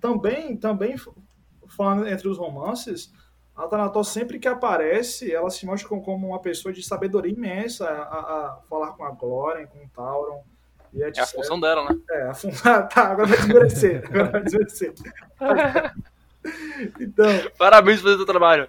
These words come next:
Speaker 1: É, parabéns pelo trabalho.
Speaker 2: <laughs>
Speaker 1: É, falando também sobre, é, as divindades,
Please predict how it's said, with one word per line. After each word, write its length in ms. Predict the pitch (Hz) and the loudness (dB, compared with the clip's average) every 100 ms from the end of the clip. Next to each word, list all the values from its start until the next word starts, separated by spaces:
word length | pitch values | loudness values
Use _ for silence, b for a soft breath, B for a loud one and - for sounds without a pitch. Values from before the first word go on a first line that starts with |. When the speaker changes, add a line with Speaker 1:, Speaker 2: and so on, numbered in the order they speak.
| - | -2
Speaker 1:
É, 200 | 214 190 | 0 2
parabéns 300 | 220 233 202 | 6 6 8
pelo 220 | 220 220 | 6 6
trabalho. 520 | 226 208 185 180 170 160 | 2 -2 0 0 0 -2
Speaker 2:
<laughs> 160 | 180 - | -6 -4
Speaker 1:
É, 440 | 180 131 185 202 208 208 b b b b _ _ _ _ - - | -2 0 2 2 2 -4 b b b b _ _ _ _ -20 0
falando 320 | 240 269 247 | 0 0 0
também 300 | 247 202 208 | 0 0 0
sobre, 600 | 202 196 196 185 175 147 B B - | 0 0 2 2 2 0 B B -10
é, 460 | 151 160 156 156 165 | -4 -2 -2 -4 -6
as 120 | 170 | -8
divindades, 1120 | 147 185 185 160 135 143 180 175 156 147 - | -6 -8 -6 -8 -4 0 0 0 -4 -8 -10